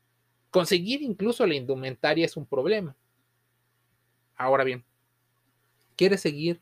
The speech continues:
enterándote de el lado B del patrocinio deportivo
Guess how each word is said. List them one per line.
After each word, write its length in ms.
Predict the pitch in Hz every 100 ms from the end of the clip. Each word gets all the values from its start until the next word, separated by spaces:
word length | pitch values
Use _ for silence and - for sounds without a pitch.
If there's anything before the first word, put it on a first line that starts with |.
| _
enterándote 680 | 135 139 139 147 143 - 120 _ _ _ _ _ _ _ _ _ _ _ _ _
de 420 | 127 135 131 - - _ _ _ _ _ -
el 140 | 135
lado 300 | 160 185 175
B 200 | 175 175 _ -
del 200 | 139 -
patrocinio 480 | - 117 - 180 160
deportivo 580 | - 120 - 127 190